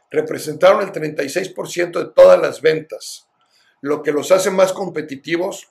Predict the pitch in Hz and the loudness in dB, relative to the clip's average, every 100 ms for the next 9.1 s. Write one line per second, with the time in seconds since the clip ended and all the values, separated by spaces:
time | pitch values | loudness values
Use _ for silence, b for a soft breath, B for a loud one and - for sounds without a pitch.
0 | _ _ - 151 160 170 180 - - _ | _ _ -4 -2 2 2 2 -4 -16 _
1 | _ _ _ _ - 143 - 165 170 190 | _ _ _ _ -12 -10 -6 0 0 0
2 | 175 156 147 147 165 165 147 147 151 160 | -4 -2 0 2 2 0 -2 -2 -4 -10
3 | - 139 135 180 170 - 143 165 156 135 | -10 -10 -6 -2 -2 -4 -8 -4 -4 -6
4 | - 175 190 190 190 180 185 180 156 143 | 0 2 2 -2 -4 -2 0 -2 -2 -6
5 | - 139 135 - 131 - 143 196 240 220 | -4 -4 -4 -6 -8 -4 -2 2 4 2
6 | 165 - 156 135 131 - 143 131 - _ | 0 -6 -6 -8 -8 -6 -6 -6 -10 _
7 | _ _ _ _ _ 135 139 156 175 202 | _ _ _ _ _ -6 -4 -4 -6 -6
8 | 185 156 139 151 - 156 156 202 - - | -6 -6 -6 -6 -8 -12 -10 -8 -8 -14